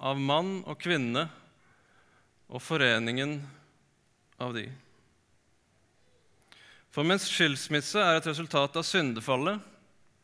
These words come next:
og våre harde hjerter, så er ekteskapet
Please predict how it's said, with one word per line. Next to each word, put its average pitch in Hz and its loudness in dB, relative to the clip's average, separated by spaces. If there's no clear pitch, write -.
og 139 -8
våre 147 4
harde 147 6
hjerter, 160 -2
så 147 0
er 180 2
ekteskapet 135 0